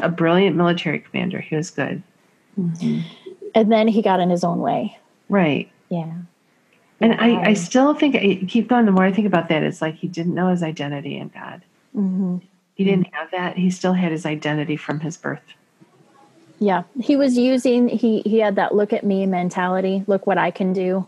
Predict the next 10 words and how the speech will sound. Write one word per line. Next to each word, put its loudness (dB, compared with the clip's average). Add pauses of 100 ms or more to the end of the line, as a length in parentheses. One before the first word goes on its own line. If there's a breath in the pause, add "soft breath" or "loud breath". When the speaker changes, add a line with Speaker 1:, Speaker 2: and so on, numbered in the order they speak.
(160)
Speaker 4:
Mm-hmm. -4
Speaker 3:
mentality, 0 (1000 loud breath)
which 2
caused 0
him 0
to 0 (1080)
sacrifice 0
his 2
only 2
child. -2